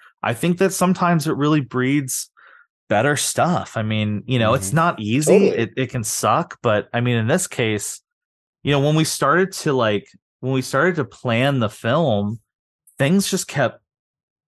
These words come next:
Speaker 1: falling into place. Like, it was weird. We were almost like, "This kinda has to happen," because, um, I remember, I remember we went to this local, uh,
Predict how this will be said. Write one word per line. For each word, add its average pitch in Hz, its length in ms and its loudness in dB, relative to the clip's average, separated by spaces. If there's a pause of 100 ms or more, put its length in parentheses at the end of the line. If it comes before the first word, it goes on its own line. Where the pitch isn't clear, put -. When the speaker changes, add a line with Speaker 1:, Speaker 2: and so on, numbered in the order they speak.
(200)
Speaker 1:
falling 151 340 2
into 117 140 -2
place. 185 440 -2
Like, 117 80 -6
it 120 40 -2
was 123 200 -4
weird. 139 440 0
We 120 60 0
were 127 80 2
almost 123 260 -4
like, 113 260 -2 (440)
"This 180 140 0
kinda 262 200 2
has - 460 -4
to 135 60 -2
happen," 117 440 -4
because, 101 440 -4 (420)
um, 107 400 2
I 123 60 0
remember, 135 680 2 (100)
I 131 60 -2
remember 151 280 -2
we 127 140 0
went 120 360 -2
to 139 120 -6
this 117 280 -4
local, 113 760 0 (600)
uh, 98 680 2